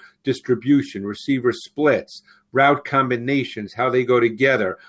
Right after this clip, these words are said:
When do you carry? When do you pass to a teammate? Those are things that are learned, and he doesn't have that kind of experience.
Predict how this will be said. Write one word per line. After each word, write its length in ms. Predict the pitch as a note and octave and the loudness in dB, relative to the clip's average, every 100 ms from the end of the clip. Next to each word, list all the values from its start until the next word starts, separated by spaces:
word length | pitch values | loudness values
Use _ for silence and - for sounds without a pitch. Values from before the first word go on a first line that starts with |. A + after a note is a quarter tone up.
| - | -4
When 240 | A#2+ C3+ | 0 0
do 80 | B2+ | 0
you 180 | C3 A#2+ | -2 -4
carry? 500 | - C3+ C3+ C#3 C3 | -4 -2 0 2 2
When 200 | B2 B2+ | 0 -2
do 80 | B2 | -4
you 120 | A#2+ | -6
pass 400 | - C3 B2+ - | -2 -2 -2 -4
to 200 | - B2 | 0 2
a 60 | A#2+ | 0
teammate? 600 | _ D3 C3 A2 E2 - - _ _ - | _ -4 -2 -4 -8 -14 -20 _ _ 0
Those 320 | D3 E3 C#3+ | 4 6 6
are 120 | C#3 | 2
things 320 | - C#3+ C3+ | 2 0 2
that 160 | B2 A2+ | 2 2
are 140 | A2 | 0
learned, 600 | G#2+ A#2 D3 B2+ G2+ G2 - _ | 0 2 4 4 0 -6 -12 _
and 80 | A#2+ | -6
he 100 | A#2+ | -4
doesn't 280 | G#2 C3+ A2 | -2 -4 -4
have 240 | A#2 B2+ | -4 -4
that 200 | A#2+ A#2+ | -4 -6
kind 200 | - B2 | -6 -6
of 60 | G#2+ | -6
experience. 580 | F#2 - E3 E3+ C3 | -10 -6 2 2 2